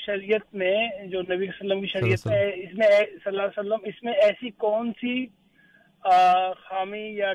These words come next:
Speaker 1: کمی یا خدا نخواستہ بدعت شروع ہو گئی تھی جو نبی کی ضرورت ہوئی؟ For example، آپ لوگ بھی فجر کے دو ہی رکعت نماز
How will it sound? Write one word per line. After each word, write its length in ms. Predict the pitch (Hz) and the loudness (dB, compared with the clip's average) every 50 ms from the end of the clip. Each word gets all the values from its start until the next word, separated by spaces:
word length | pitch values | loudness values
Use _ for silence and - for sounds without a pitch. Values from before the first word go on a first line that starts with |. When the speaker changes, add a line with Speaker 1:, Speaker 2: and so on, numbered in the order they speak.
| 165 - | -4 -4
Speaker 1:
کمی 440 | 196 185 190 196 208 208 214 214 208 | -6 -6 -6 -8 -10 -12 -12 -12 -8
یا 220 | 202 196 196 190 190 | -4 -4 -4 -4 -4
خدا 260 | 190 190 190 185 185 | -6 -6 -6 -6 -6
نخواستہ 340 | 190 170 185 190 175 - 208 | -6 -8 -10 -10 -8 -8 -10
بدعت 400 | 180 175 190 180 180 220 208 - | -8 -8 -10 -4 -4 -4 -4 -4
شروع 280 | - 214 202 202 190 | -8 -10 -6 -4 -4
ہو 100 | 180 175 | -4 -4
گئی 100 | 185 185 | -4 -6
تھی 140 | 165 - 214 | -8 -10 -8
جو 120 | 196 202 | -8 -6
نبی 300 | 185 180 175 170 180 190 | -6 -6 -6 -8 -8 -10
کی 80 | 180 190 | -8 -8
ضرورت 300 | 185 180 180 185 175 190 | -6 -4 -4 -6 -4 -6
ہوئی؟ 120 | 226 233 208 - _ - | -8 -8 -8 -10 _ 0
For 120 | 208 220 220 214 | 2 2 2 2
example، 480 | 202 208 190 185 185 175 _ 233 247 247 - _ _ _ _ _ _ _ _ _ | 0 -4 -4 -4 -6 -6 _ -8 -8 -8 -10 _ _ _ _ _ _ _ _ _
آپ 260 | - 190 190 208 214 220 | 0 2 4 4 4 2
لوگ 240 | 220 226 226 220 | 4 2 2 2
بھی 200 | 208 208 254 285 | 0 -4 -10 -12
فجر 340 | 262 - 214 208 208 208 208 | -8 -8 -4 -4 -2 -4 -4
کے 100 | 202 226 | -6 -10
دو 160 | 202 185 202 | -4 -2 -2
ہی 80 | 220 240 | 0 0
رکعت 320 | 233 220 190 - 196 202 196 | 0 -2 -4 -4 -6 -6 -4
نماز 280 | 202 196 185 185 190 | -6 -4 -4 -4 -4